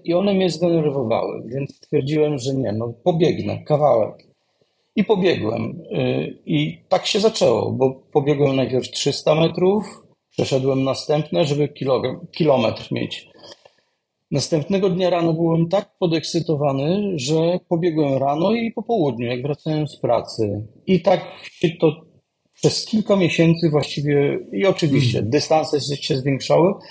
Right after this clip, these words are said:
Speaker 1: w którymś momencie się zwiększyły do tego, y, do tych dziesięciu kilometrów i ja zawsze lubiłem brać udział w zawodach. I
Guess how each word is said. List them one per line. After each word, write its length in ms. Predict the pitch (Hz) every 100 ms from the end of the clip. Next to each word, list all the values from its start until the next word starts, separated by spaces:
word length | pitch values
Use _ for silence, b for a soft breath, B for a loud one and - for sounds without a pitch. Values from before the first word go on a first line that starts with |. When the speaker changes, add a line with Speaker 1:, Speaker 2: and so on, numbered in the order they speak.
| B B B B B _
Speaker 1:
w 20 |
którymś 420 | - 196 214 185
momencie 400 | 190 170 180 -
się 360 | 165 - - 160
zwiększyły 560 | - 160 151 - 160 147
do 140 | 143
tego, 580 | 143 170 170 170 160 - 120 - 165 139 156 - 151 -
y, 40 |
do 100 | 156
tych 180 | 151 143
dziesięciu 380 | 147 - 180 185
kilometrów 760 | - 147 120 113 - 180 208 - - -
i 360 | 170 156 160 160
ja 80 |
zawsze 320 | 156 165 - 165
lubiłem 840 | 156 147 160 151 147 151 156 151 160
brać 280 | 143 143 -
udział 320 | 156 135 139
w 60 | 123
zawodach. 520 | 123 107 104 - - _ _ _ -
I 380 | 165 175 170